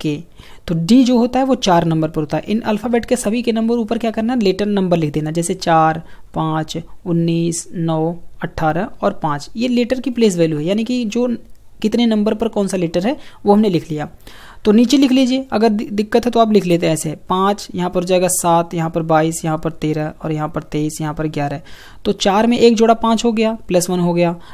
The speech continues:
पाँच में दो जोड़ा हमने कितना हो जाएगा? सात हो जाएगा। फिर हमने उन्नीस में कितना जोड़ दिया? तीन जोड़ा तो बाईस हो जाएगा। और यहाँ पर हमने क्या जोड़ा? चार जोड़ दिया तो तेरह हो जाएगा। अट्ठारह में फिर हमने पाँच जोड़ा तो तेईस हो गया।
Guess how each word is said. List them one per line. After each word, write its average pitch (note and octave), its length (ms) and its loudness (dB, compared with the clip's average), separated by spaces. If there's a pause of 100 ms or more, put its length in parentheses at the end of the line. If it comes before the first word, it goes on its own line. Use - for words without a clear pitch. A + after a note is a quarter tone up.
(200)
पाँच G#3 280 2
में A#3 140 2
दो G#3+ 140 6
जोड़ा A3 220 4
हमने A3 220 2
कितना A3+ 260 -4
हो A3 60 2
जाएगा? A3 280 2
सात D#3+ 360 2
हो E3 60 0
जाएगा। E3 280 0
फिर G#3 180 0
हमने A3 200 2
उन्नीस G#3 400 0
में A3+ 100 0
कितना A3 260 0
जोड़ A3 180 0
दिया? A3+ 180 2
तीन G3 280 -2
जोड़ा G#3 220 4
तो F#3+ 160 0
बाईस D#3+ 280 0
हो E3 40 2
जाएगा। D#3+ 280 -2
और - 640 -12
यहाँ G3+ 160 4
पर A3+ 100 4
हमने A#3 180 2
क्या A#3 120 4
जोड़ा? A3+ 220 2
चार G3+ 280 4
जोड़ G#3+ 180 0
दिया A#3 160 4
तो A3+ 140 -2
तेरह E3 240 2
हो D#3+ 100 2
जाएगा। D#3 280 -4 (100)
अट्ठारह F#3 380 -4
में A3+ 100 0
फिर A3 140 0
हमने A3 180 0
पाँच F#3+ 340 -4
जोड़ा A#3 220 2
तो - 180 -4
तेईस D#3 240 0
हो D#3 80 -2
गया। D#3 220 -6